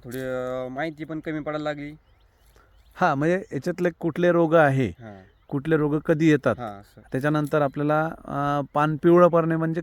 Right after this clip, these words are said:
Speaker 2: किती प्रकारे पानं पिवळं होतात,
Speaker 1: हो.
Speaker 2: कोणतं पान पिवळं होणे म्हणजे micronutrient deficiency, कोणतं पान पिवळं होणे म्हणजे बुरशीचा अटॅक, ह्या गोष्टी तुम्हाला माहितीच नव्हत्या.
Speaker 1: हो.
Speaker 2: तर ह्या तुम्ही कुठून, दुकानदाराकडून तुम्हाला योग्य मार्गदर्शन भेटत होतं?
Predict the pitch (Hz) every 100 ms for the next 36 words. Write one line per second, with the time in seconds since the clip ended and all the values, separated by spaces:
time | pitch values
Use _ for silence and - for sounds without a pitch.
0 | - 170 180 170 160 160 151 151 151 160
1 | 156 131 113 104 _ _ 139 104 92 _
2 | _ _ _ 156 156 151 151 147 147 147
3 | 156 147 127 131 135 135 139 135 127 123
4 | 131 127 123 113 117 110 117 127 123 123
5 | 123 120 127 123 120 113 117 117 117 -
6 | - 127 127 - 120 110 107 107 104 _
7 | _ _ _ _ _ - 147 170 180 180
8 | 170 143 175 180 175 170 156 143 135 120
9 | 107 92 - 127 139 139 170 190 190 190
10 | 185 190 175 - - - 143 165 165 165
11 | 160 165 160 160 160 160 156 151 151 147
12 | 147 147 131 123 120 123